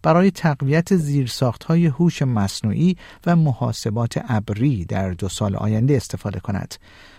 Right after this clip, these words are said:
براد اسمیت، معاون ریاست هیئت مدیره و ریاست مایکروسافت، می‌گوید که این شرکت از سرمایه‌گذاری در ظرفیت محاسباتی و ای آی در کنار مهندسی که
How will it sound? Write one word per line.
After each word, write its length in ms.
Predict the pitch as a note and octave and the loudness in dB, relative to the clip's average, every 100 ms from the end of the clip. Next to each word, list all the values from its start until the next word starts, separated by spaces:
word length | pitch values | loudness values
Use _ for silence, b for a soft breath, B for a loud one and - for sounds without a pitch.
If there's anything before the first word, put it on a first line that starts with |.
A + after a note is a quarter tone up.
| - | 0
براد 220 | G3+ F3 | 2 2
اسمیت، 500 | D3+ - E3 A#2 - | -2 2 2 2 -2
معاون 520 | A#2+ A#2 B2 A2 C#3 | -4 -2 -2 -2 0
ریاست 600 | C3 A#2+ A2+ G#2 - C3+ A#2 | 0 2 0 0 -2 -2 -2
هیئت 280 | G#2+ G2 - | -2 -2 -2
مدیره 380 | G2+ F2 A2+ D#3 | -2 0 2 2
و 60 | |
ریاست 540 | D3 C3 A#2+ - D3+ B2+ | 2 2 0 0 0 0
مایکروسافت، 760 | A2+ G2 - - - D3+ - | -2 -2 -6 -4 0 -2 0
می‌گوید 420 | C3 A#2+ A#2 A2 | 0 2 2 0
که 140 | - G#2+ | -4 -6
این 260 | - G#2+ | -2 -4
شرکت 480 | G2+ G#2 F#2+ E3 E3+ B B B B | -2 -4 0 2 2 B B B B
از 200 | E3 E3 | 2 2
سرمایه‌گذاری 840 | - D#3 D3 C#3+ C3+ C3+ C3+ E3+ | 2 2 4 4 4 2 4 4
در 220 | F3 D#3+ | 4 2
ظرفیت 560 | C3+ B2 A#2 - C3+ - | 2 2 0 -2 -2 0
محاسباتی 960 | D3+ A#2 G#2+ G2+ - G2 F#2+ - D#3 | 2 2 -2 -4 -4 -4 -4 0 0
و 80 | C#3+ | 2
ای 360 | C3+ - A2+ A2 | 0 -2 -2 -2
آی 400 | D#3 E3 G#2+ D#2+ | 0 0 0 -2
در 220 | F#2+ F2+ F2+ | -4 -4 -4
کنار 400 | - G#2 A2 A2 | -4 -2 0 -2
مهندسی 680 | G#2 G2+ G2+ F#2 - F3 | -2 -2 -2 -4 2 2
که 200 | - E3+ | 4 0